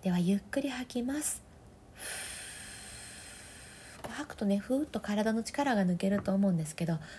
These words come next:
そのリラックス感じてください。吐き切る。はい、また吸って。笑顔と背筋キープです。吐きます。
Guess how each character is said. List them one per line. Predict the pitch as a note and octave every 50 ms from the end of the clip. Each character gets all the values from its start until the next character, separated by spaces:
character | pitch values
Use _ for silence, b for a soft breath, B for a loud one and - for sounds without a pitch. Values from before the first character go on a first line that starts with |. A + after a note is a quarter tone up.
| B
そ | - - F3+
の | F3
リ | E3 E3 F3 F3+
ラ | G3
ッ | G3+ - - -
ク | -
ス | A3 - - - -
感 | - - F3+ F3+ F3+
じ | F3+ F#3+
て | - G#3
く | G3+ -
だ | G3+ G#3+ G#3 G#3
さ | - - C4 C#4
い。 | C4 C4 B B B B B B B
吐 | - G3 - - F#3+
き |
切 | - - G3 F#3
る。 | F#3+ G3+ A3+ D4 E4+ E4 B B B B B B B B B B B - - - - - - - - - - - - - - -
は | E4+
い、 | A4 - -
ま | G#3+ G#3
た | - F#3+
吸 | F3 - - -
っ | - - - -
て。 | - E3 D#3 D#3 E3+ F3+ F#3+ A3 A#3+ C4+ D4 F4 F#4+ - - - - B B B B B B B B B B B B B B B B - - - - - - - - - - - - - - - - - - - - - - - - - - - - - - - - - - - - - - - - - - - - - - - - - - - -
笑 | - F#3+ F3+
顔 | F3+ E3+ E3+ E3+
と | - F3+
背 | E3+ - G#3
筋 | G3 - G3+ F#3+ - C#4 D4+ - -
キ | - - F#3+ F#3+
ー |
プ | F#3+ - G3
で | F#3 G#3+ A3 A#3 A#3 A#3 A#3+
す。 | A#3+ - - - - - - - - - - - - - - - - -
吐 | - - D#3+ -
き | - B3
ま | C4+ C#4 C4+ C4 C4 C4 C4 C4 C4
す。 | C4 - -